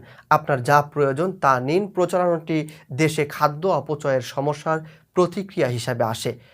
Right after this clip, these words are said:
বিশেষ করে পবিত্র রমজান মাসে। আমরা যেমন দেখেছি, প্রচুর পরিমাণে খাদ্য যা সঠিকভাবে পরিমাপ করা কঠিন, পৌরসভার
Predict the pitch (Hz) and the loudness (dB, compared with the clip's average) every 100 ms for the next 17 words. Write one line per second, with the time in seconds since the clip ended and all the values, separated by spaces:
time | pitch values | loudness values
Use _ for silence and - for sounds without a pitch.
0 | _ 147 156 151 - 156 185 156 143 139 | _ -2 -2 -2 -2 -2 0 0 0 -2
1 | 131 139 139 190 156 113 - 117 - _ | 4 4 6 2 0 -6 -6 -6 -8 _
2 | _ 147 180 233 185 160 151 135 123 143 | _ 2 4 4 6 4 4 2 -2 -4
3 | - 196 196 175 233 226 262 160 147 135 | -2 -2 0 0 0 -2 -2 0 0 0
4 | - 131 127 180 147 127 - 147 143 202 | -2 -4 0 0 0 -2 -2 -4 -2 -2
5 | 175 180 190 185 151 160 165 156 139 131 | 0 2 2 2 0 2 2 0 0 0
6 | 127 123 190 202 - - _ 175 185 190 | -2 -4 -4 -6 -10 -20 _ 2 2 0
7 | 151 135 | 0 0